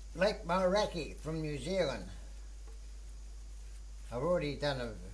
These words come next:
white. I do the sky like this, and as I go down, the blue runs out and I get into the white. And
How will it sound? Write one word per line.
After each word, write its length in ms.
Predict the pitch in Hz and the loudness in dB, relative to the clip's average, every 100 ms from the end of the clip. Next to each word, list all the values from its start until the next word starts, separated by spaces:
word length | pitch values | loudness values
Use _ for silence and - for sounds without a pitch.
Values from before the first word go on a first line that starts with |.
| - | -2
white. 280 | 139 165 139 - - - - - - - - - - - - - - - - - - - - - - - - - | 6 6 6 0 -8 -10 -10 -10 -10 -10 -10 -10 -10 -10 -10 -10 -10 -10 -10 -10 -10 -10 -10 -10 -10 -10 -10 2
I 140 | - 185 | 8 8
do 160 | 156 | 8
the 140 | 135 131 | 2 0
sky 380 | - 151 139 | 0 4 4
like 260 | 123 120 120 | 4 2 -2
this, 320 | 127 - - - - - - - - - - | -4 -4 -6 -8 -10 -10 -10 -10 -10 -10 -8
and 140 | 117 | 0
as 220 | 151 139 | 2 2
I 80 | 131 | 2
go 180 | 127 127 | 2 0
down, 500 | 127 131 113 117 139 - - - - - - - - - - - - - - - - - - - - - - - - | 2 2 2 -2 -4 -8 -10 -10 -10 -10 -10 -10 -10 -10 -10 -10 -10 -10 -10 -10 -10 -10 -10 -10 -10 -10 -10 -10 -10
the 80 | - | -8
blue 480 | 107 139 165 135 120 | -2 2 4 4 2
runs 340 | 110 127 107 107 | 0 0 0 2
out 260 | 131 110 - | 2 2 -2
and 120 | 120 | -6
I 160 | 113 110 | -4 -4
get 200 | 95 117 | -4 -4
into 280 | 117 110 104 | -4 -4 -4
the 140 | 95 | -4
white. 360 | 95 151 139 - - - - - - - - - | 0 2 0 -2 -8 -10 -10 -10 -10 -10 -10 -10
And 80 | - | -8